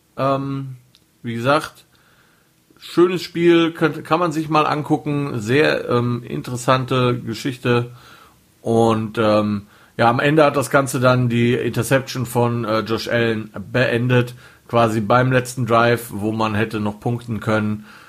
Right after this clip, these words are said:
hat er, ähm, wollte er zu Cole Beasley, äh, werfen und, äh, Sorensen von den Chiefs hat das Ganze intercepted und damit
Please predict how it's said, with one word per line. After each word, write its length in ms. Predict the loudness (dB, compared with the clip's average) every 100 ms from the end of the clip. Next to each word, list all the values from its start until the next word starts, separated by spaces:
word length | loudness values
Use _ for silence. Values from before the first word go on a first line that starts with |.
| _
hat 260 | -4 -4 -6 -6
er, 680 | -2 0 0 0 -2 -2 -2
ähm, 320 | -4 -8 -10 _ _ _ _ _ _ _ _ _ -10
wollte 280 | 0 2 2
er 100 | 0
zu 320 | -2 -2 -2
Cole 260 | 0 2 2
Beasley, 680 | 0 -4 -2 2 2 0 -8 _ -20 _ _ -4
äh, 60 |
werfen 800 | 2 2 4 4 2 2 -2 -6
und, 580 | -8 -6 -2 -2 -2 -2
äh, 100 | -2
Sorensen 680 | 2 4 4 0 -2 -4 -4
von 280 | -4 -2 0
den 180 | 0 -2
Chiefs 320 | -2 -2 -2
hat 120 | -4
das 120 | -2
Ganze 400 | -2 -2 -2 -4 -2
intercepted 800 | -4 -2 0 -2 -2 -2 -2 -4 -6
und 300 | -4 -2 -2
damit 420 | -2 -2 -4